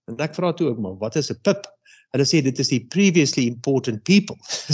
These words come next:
So mense wat dalk, uh, C E O van 'n groot maatskappy was of iewers 'n, 'n baie sentrale figuur in 'n dorp was. En hierdie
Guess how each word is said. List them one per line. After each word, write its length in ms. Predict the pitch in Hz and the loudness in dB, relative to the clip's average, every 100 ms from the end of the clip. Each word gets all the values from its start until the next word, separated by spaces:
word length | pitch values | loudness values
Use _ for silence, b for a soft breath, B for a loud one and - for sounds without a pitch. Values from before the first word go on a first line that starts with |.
| - | 2
So 180 | 196 120 | 2 0
mense 440 | 131 147 165 160 | 0 -2 -2 -2
wat 180 | 131 123 | -2 -4
dalk, 280 | 117 120 - B B 127 | -4 -6 -8 B B -10
uh, 240 | 127 117 117 | -4 -2 -2
C 400 | - 185 165 147 | -2 0 2 0
E 40 | |
O 160 | 139 147 | 0 -4
van 240 | 139 139 | -4 -4
'n 220 | 131 120 120 - _ - | -2 -2 -6 -14 _ -10
groot 260 | 156 151 151 | -2 0 0
maatskappy 600 | 131 - 127 - 131 127 101 | -4 -4 -8 -4 -2 -2 -2
was 260 | - - | -10 -14
of 180 | 131 131 | -14 -8
iewers 380 | 151 151 131 - | 0 2 2 0
'n, 180 | 120 117 b b - | -2 -4 b b -8
'n 120 | 123 120 | -6 -2
baie 600 | 117 131 135 135 127 127 | 0 2 2 2 0 -4
sentrale 680 | 143 127 - 156 147 139 127 | -6 -6 -4 0 2 0 -2
figuur 560 | 131 - 156 139 135 113 | -6 -4 0 0 0 -4
in 80 | |
'n 120 | 120 107 | -8 -4
dorp 380 | 120 135 127 - | -2 -2 -2 -8
was. 320 | - - - B B B _ | -12 -14 -20 B B B _
En 180 | 147 139 | -2 2
hierdie 540 | 147 180 180 165 - | 4 6 6 4 -2